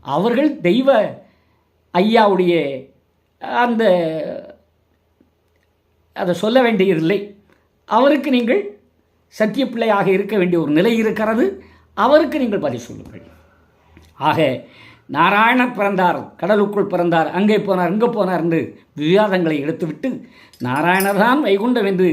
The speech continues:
அகிலத்திரட்டு சொன்ன வார்த்தைகளை மெய்யாக பிடித்து சுவாமி தோப்பிலிருந்து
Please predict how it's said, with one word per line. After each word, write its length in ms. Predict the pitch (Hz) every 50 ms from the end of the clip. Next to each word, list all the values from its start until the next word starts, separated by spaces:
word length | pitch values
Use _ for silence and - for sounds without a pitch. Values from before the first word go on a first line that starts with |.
| - - -
அகிலத்திரட்டு 640 | - - 131 233 262 262 - - 233 214 175 170 185
சொன்ன 260 | - 175 170 156 151
வார்த்தைகளை 560 | 131 135 156 175 175 - 185 143 156 156 151 135 - - - _ _ _ _ _
மெய்யாக 520 | 139 143 160 190 220 226 190 165 - 160 -
பிடித்து 400 | - 175 175 180 175 - 262 240 - - - - _ _ _ _ _ _ _ _ _ _ -
சுவாமி 320 | - 180 190 226 285 311
தோப்பிலிருந்து 600 | 302 294 247 190 247 233 208 196 196 190 185